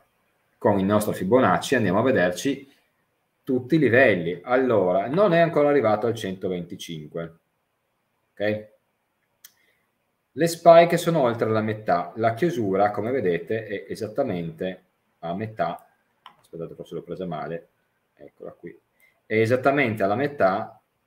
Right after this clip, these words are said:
dei due livelli, ventidue, no, cos'è? Eh, scusa, duecentoventi, duecentoventisette, eh, duecento, centoventotto, dai, approssimiamo. Duecentoquattordici, quasi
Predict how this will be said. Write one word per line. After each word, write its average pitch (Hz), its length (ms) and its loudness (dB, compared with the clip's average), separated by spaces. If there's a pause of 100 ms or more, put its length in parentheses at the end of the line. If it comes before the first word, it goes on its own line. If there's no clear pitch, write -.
(300)
dei 98 140 -10
due 92 120 -4
livelli, 76 440 -8
ventidue, 92 840 -6
no, 85 160 -10
cos'è? 80 300 -12 (1000)
Eh, - 60 -20 (440)
scusa, - 260 -20 (540)
duecentoventi, 95 1600 -6 (600)
duecentoventisette, 98 960 -4
eh, 101 40 0
duecento, 95 320 -4 (720)
centoventotto, 95 680 -2
dai, 82 180 -2
approssimiamo. 78 760 -10 (1600)
Duecentoquattordici, 90 920 -8
quasi 165 880 8